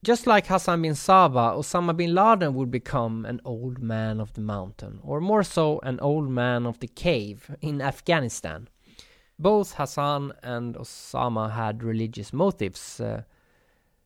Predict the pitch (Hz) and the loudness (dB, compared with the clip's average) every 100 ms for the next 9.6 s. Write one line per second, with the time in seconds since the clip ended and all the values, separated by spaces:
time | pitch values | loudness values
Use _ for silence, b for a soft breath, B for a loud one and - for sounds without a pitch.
0 | _ _ _ _ _ _ - 135 165 160 | _ _ _ _ _ _ -10 2 4 4
1 | 147 - 160 175 170 147 139 135 160 175 | 2 4 6 6 6 2 0 0 0 2
2 | 127 127 135 135 151 170 - 123 120 - | 0 0 -2 -2 -2 -2 -2 -2 -2 -2
3 | 151 151 139 113 - - - 185 214 175 | 0 2 2 -2 -4 -12 -4 0 2 2
4 | 147 123 135 127 127 120 117 120 127 127 | 0 -2 0 2 2 2 -2 -6 -2 0
5 | 131 - 117 110 113 165 143 139 127 123 | 0 -2 -4 -4 -4 -4 -4 -2 -2 -2
6 | 120 135 120 - - - 120 117 135 - | 0 0 -2 -8 -12 -8 -6 -4 -4 -6
7 | 113 107 113 113 135 135 104 87 - - | -6 -4 -4 -4 -2 -2 -2 -6 -6 0
8 | 269 185 135 131 123 - 127 123 117 113 | 0 2 -2 -4 -6 -6 -2 -2 -2 -6
9 | - - 139 120 104 123 | -8 -10 -8 -6 -8 -12